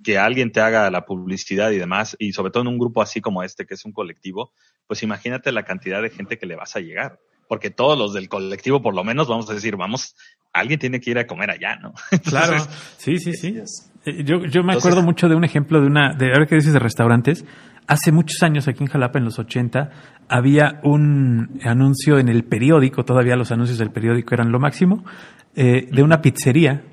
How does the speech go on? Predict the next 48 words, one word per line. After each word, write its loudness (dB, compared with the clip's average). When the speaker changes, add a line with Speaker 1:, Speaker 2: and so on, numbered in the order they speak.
Speaker 2:
y 4
el 2
teléfono 2
que 0
tenía 2
el 4
anuncio 2
era 4
el 4
de 2
la -2
agencia 0
de 0
publicidad, -6
no 4
era 4
el 0
de -2
la -6
pizzería. -10
Speaker 3:
Ok. -16
Speaker 2:
Entonces 4
tú 6
hablabas 6
Speaker 3:
Ok, 2
Speaker 2:
a 2
la, 0
Speaker 3:
ya. -2
Speaker 2:
al 4
número 6
y 4
te 0
pe-, -4
contestaban 2
en 2
la -2
agencia -2
de -8
publicidad -2
y 0
ya 0
te 4
daban 4
el -2
número -2
de -2
la -2
pizzería. -6